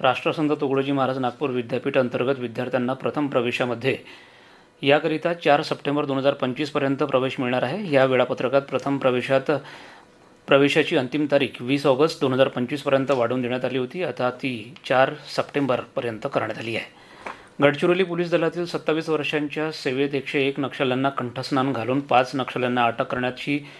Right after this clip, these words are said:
महत्त्वाची भूमिका बजावणारे सी साठ पथकाचे कमांडर पोलीस उपनिरीक्षक वासुदेव मडावी यांचा पोलीस अधीक्षक निलोत्पल यांच्या हस्ते सत्कार करण्यात आला. मडावी यांना यापूर्वी राष्ट्रपतींचे पोलीस शौर्य पदक, असाधारण सूचना,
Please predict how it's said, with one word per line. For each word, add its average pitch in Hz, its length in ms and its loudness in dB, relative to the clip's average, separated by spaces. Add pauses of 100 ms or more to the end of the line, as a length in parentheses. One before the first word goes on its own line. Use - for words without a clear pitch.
(240)
महत्त्वाची 135 500 0
भूमिका 131 340 2
बजावणारे 127 520 2 (480)
सी 160 260 0
साठ 143 340 2
पथकाचे 135 500 0
कमांडर 120 440 -2
पोलीस 131 480 -4 (160)
उपनिरीक्षक 135 560 0 (260)
वासुदेव 127 500 2
मडावी 117 420 0 (520)
यांचा 131 300 2
पोलीस 143 420 0
अधीक्षक 131 440 0
निलोत्पल 131 460 -2
यांच्या 117 300 -2
हस्ते 113 360 -4 (160)
सत्कार 139 380 2
करण्यात 123 320 0
आला. 147 200 -2 (440)
मडावी 165 340 4
यांना 170 260 0 (220)
यापूर्वी 147 480 0
राष्ट्रपतींचे 139 640 -2
पोलीस 147 540 -4 (260)
शौर्य 131 300 0
पदक, 131 240 0 (260)
असाधारण 135 460 2
सूचना, 135 440 0